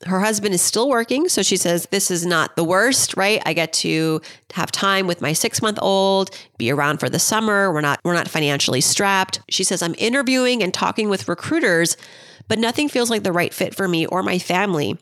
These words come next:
I'm thankful for unemployment and the savings we amassed before this happened to me, but how should I think about my next act and using this time to seek jobs?" Well, Vanessa, you know, one of the things that I didn't talk about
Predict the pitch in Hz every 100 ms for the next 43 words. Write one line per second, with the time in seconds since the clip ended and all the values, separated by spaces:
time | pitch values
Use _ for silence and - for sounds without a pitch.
0 | - - - - 185 190 214 240 262 220
1 | - 185 - 208 202 226 165 160 - 180
2 | 202 220 180 160 151 190 220 - - 165
3 | 160 - 185 175 208 - 226 240 254 -
4 | 180 202 - - 220 254 226 202 196 160
5 | 165 160 - - 143 - 165 185 269 254
6 | 196 185 - 160 156 - - 175 - -
7 | - - - - 190 - - _ 247 247
8 | 226 - 240 269 311 240 190 226 226 208
9 | 254 302 254 226 220 190 165 165 190 208
10 | 170 160 156 147 139 139